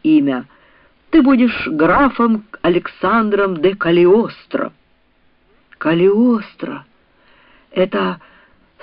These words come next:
страшное имя, имя, которое не забывается. Смотри, как хорошо повторяет его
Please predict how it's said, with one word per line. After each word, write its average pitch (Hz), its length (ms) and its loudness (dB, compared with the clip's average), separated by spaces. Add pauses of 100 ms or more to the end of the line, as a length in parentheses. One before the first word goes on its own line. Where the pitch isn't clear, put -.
(120)
страшное 196 720 -2
имя, 143 520 -2
имя, 220 280 2
которое 226 380 0
не 233 120 0
забывается. 220 840 -4 (720)
Смотри, 185 400 2
как 151 280 -4
хорошо 165 440 -2
повторяет 160 600 -2
его 151 320 -2